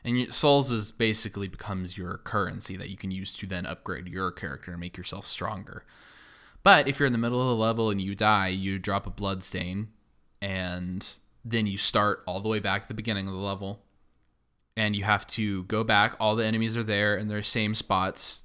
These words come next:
They more or less do the same thing depending on how you're reacting to them. I mean,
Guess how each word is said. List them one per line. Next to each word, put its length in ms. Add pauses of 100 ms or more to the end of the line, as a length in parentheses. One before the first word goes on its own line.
They 380 (460)
more 280
or 80
less 240
do 120
the 100
same 300
thing 300
depending 340
on 80
how 120
you're 180
reacting 540
to 120
them. 200
I 80
mean, 320